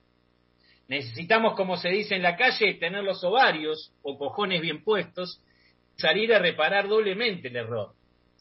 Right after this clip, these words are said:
Primero haciéndose cargo del hecho y luego ponerlo en su lugar, darle el lugar que corresponde. Y por último, dejar en evidencia la hipocresía del oponente, que utiliza el hecho para su beneficio propio.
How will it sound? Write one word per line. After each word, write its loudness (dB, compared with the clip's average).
Primero 4
haciéndose 0
cargo 2
del 0
hecho 0
y 0
luego -2
ponerlo -6
en -6
su -16
lugar, -4
darle 0
el -4
lugar 0
que -10
corresponde. -6
Y -6
por 4
último, 2
dejar 4
en -2
evidencia -2
la 0
hipocresía 0
del 2
oponente, -8
que -2
utiliza -4
el -2
hecho -6
para -2
su -10
beneficio -8
propio. -20